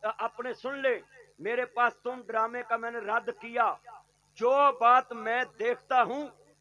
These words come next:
उसमें मैंने कहा कि ये निकाह जो आप कहते हैं कि जनाब ये इश्क में निकाह हो सकता है और कोर्ट मैरिज निकाह हो सकता है,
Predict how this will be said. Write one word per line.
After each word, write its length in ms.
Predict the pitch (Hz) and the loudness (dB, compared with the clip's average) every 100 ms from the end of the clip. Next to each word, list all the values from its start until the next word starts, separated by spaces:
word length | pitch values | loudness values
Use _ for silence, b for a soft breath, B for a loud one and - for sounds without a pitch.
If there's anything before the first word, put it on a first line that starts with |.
| _ 196 | _ -10
उसमें 340 | 214 240 247 | -8 -6 -4
मैंने 240 | 240 240 | -4 -4
कहा 320 | 233 226 226 262 | -2 0 2 2
कि 160 | 254 240 | 0 -6
ये 60 | 240 | -6
निकाह 360 | 220 - 233 247 | -6 -2 2 2
जो 140 | 233 | 0
आप 200 | 220 226 | 0 0
कहते 400 | 233 240 233 240 | -2 -4 -2 -2
हैं 180 | 233 226 | -2 -4
कि 360 | - - 208 208 | -10 -14 -10 -6
जनाब 360 | 220 240 226 | 0 0 0
ये 80 | 240 233 | -6 -8
इश्क 260 | 233 - 233 | -16 -14 -10
में 160 | 240 | -10
निकाह 280 | 220 220 240 | -10 -6 -4
हो 140 | 214 | -4
सकता 400 | - 220 - 233 | -4 -12 -6 -4
है 200 | 220 226 - _ 196 | 0 -2 -4 _ -6
और 120 | 220 | -6
कोर्ट 300 | - 269 285 240 | -2 0 0 -2
मैरिज 300 | 254 240 233 | -4 -4 -8
निकाह 300 | 233 233 233 | -8 -4 -2
हो 80 | |
सकता 360 | 202 226 - 233 | -4 -8 -2 0
है, 120 | 208 | 0